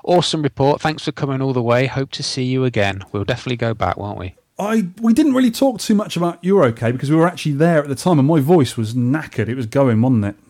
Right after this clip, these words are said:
Speaker 2: I,
Speaker 1: Yeah.
Speaker 2: I struggled to sort of keep going through it. Uh, I really enjoyed Eurocade. Everyone
Speaker 1: Mm.
Speaker 2: there was super friendly. The European guys,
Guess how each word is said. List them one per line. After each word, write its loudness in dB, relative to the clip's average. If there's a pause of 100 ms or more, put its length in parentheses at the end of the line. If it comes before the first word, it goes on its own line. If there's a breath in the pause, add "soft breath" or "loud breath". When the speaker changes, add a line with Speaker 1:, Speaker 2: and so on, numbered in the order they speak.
Speaker 2:
I, -2
Speaker 1:
Yeah. -2
Speaker 2:
I -4
struggled 0
to -4
sort -8
of -8
keep -4
going -2
through -2
it. -8 (480 soft breath)
Uh, 0 (100)
I 0
really 4
enjoyed 2
Eurocade. -4 (500)
Everyone 2
Speaker 1:
Mm. 2
Speaker 2:
there 2
was -4
super -4
friendly. -2
The -6
European 0
guys, -2